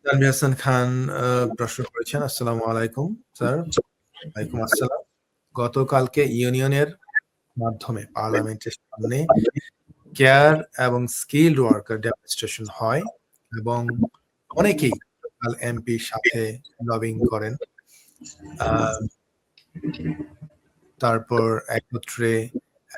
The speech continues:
আহ, এক্ষেত্রে কি এক্সিস্টিং স্কিলড ওয়ার্কার আইএলআর ফাইভ ইয়ার্স এর পজিটিভ রেজাল্ট আসতে পারে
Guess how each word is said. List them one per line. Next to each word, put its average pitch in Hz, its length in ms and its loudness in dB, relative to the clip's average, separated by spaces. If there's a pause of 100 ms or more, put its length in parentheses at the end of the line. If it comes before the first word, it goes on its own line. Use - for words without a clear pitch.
(160)
আহ, 104 280 -4 (680)
এক্ষেত্রে 120 640 -2 (400)
কি 123 160 -2
এক্সিস্টিং 117 540 2
স্কিলড 117 480 -6
ওয়ার্কার 110 500 2 (640)
আইএলআর 117 440 0
ফাইভ 113 440 -4
ইয়ার্স 113 280 -4
এর 110 140 0 (600)
পজিটিভ 123 380 0
রেজাল্ট 117 380 2 (120)
আসতে - 260 -8
পারে 110 280 0